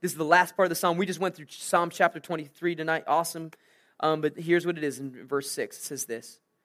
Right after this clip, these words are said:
"Surely goodness and mercy shall follow me all the days of my life, and I shall dwell in the house of the Lord forever."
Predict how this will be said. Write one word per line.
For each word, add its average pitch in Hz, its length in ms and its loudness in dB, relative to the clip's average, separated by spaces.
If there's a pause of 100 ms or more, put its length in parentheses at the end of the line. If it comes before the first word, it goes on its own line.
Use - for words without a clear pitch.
(120)
"Surely 175 460 -2
goodness 147 380 -4
and 131 100 -12
mercy 123 320 -8
shall 127 180 -6
follow 135 360 0
me 151 220 -8 (160)
all 143 140 4
the 143 100 -2
days 127 220 -2
of 127 80 -14
my 120 80 -8
life, 113 240 -4 (640)
and 139 100 -2
I 147 120 2
shall 147 240 2
dwell 135 480 0 (360)
in 139 80 -6
the 123 80 -4
house 143 520 -4 (360)
of 127 140 -4
the 139 80 -4
Lord 117 380 -6 (1080)
forever." 120 300 -6